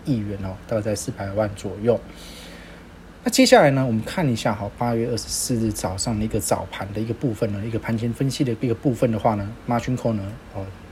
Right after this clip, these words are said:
主要是认定呢，认为呢，哦，川普总统呢，他其实最近有好几个难处哦。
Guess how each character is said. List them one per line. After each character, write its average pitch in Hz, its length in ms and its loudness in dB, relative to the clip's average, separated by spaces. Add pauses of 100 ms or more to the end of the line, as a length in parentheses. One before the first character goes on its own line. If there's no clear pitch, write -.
(160)
主 104 180 -4
要 127 120 8
是 131 160 2
认 147 240 8
定 131 160 6
呢， 107 180 0 (100)
认 143 220 8
为 104 160 2
呢， 107 180 0 (380)
哦， 117 100 4
川 208 220 6
普 139 160 4 (160)
总 156 220 4
统 110 240 0
呢， 104 180 -2
他 - 140 0
其 123 160 0
实 107 240 -2
最 127 180 2
近 120 180 2
有 101 80 0
好 110 200 2
几 - 120 -2
个 110 100 -4
难 101 280 0
处 107 320 2
哦。 95 80 -2